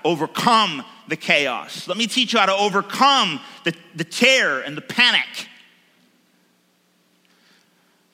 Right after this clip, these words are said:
You know, if we follow Jesus long enough, there's a few things, uh, one learns.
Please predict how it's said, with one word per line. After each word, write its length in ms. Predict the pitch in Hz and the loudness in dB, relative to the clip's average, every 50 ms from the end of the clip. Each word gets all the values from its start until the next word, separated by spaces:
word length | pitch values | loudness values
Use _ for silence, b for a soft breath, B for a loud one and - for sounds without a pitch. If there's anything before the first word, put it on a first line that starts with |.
| _ _ _ _ _ _ _ B B B B B | _ _ _ _ _ _ _ B B B B B
You 100 | - 165 | -6 -4
know, 140 | 208 233 214 | -4 -4 -4
if 100 | 185 - | -6 -8
we 80 | 208 | -8
follow 540 | 175 - - - - 175 185 208 233 254 247 | -10 -10 -8 -4 0 0 2 2 0 -2 -4
Jesus 500 | 208 165 131 143 156 156 147 147 139 - | -6 -6 -4 -4 -4 -4 -6 -8 -10 -8
long 240 | 120 107 110 113 120 | -6 -4 -4 -4 -4
enough, 380 | 127 135 143 156 - - - - - _ _ _ _ _ _ _ _ _ _ _ _ _ _ _ _ _ _ _ _ _ - - | -4 -4 -4 -4 -6 -12 -20 -20 -20 _ _ _ _ _ _ _ _ _ _ _ _ _ _ _ _ _ _ _ _ _ -20 -16
there's 220 | - 123 127 117 | -14 -12 -12 -10
a 60 | 262 - | -12 -14
few 260 | - - 175 185 175 | -12 -10 -10 -10 -10
things, 640 | - - 139 131 120 113 110 110 110 - - - - _ _ _ _ _ _ - | -8 -8 -6 -6 -6 -6 -8 -10 -12 -14 -16 -18 -20 _ _ _ _ _ _ -20
uh, 280 | 110 110 104 95 101 | -16 -14 -14 -14 -16
one 640 | 87 104 113 101 117 120 120 113 110 113 110 107 104 - - | -16 -16 -12 -10 -8 -6 -6 -6 -6 -6 -8 -8 -10 -12 -14
learns. 1000 | 107 104 113 117 107 98 82 65 64 58 - - - - - - - - - | -12 -10 -8 -8 -8 -10 -12 -16 -18 -12 -8 -6 -6 -6 -6 -8 -12 -20 -20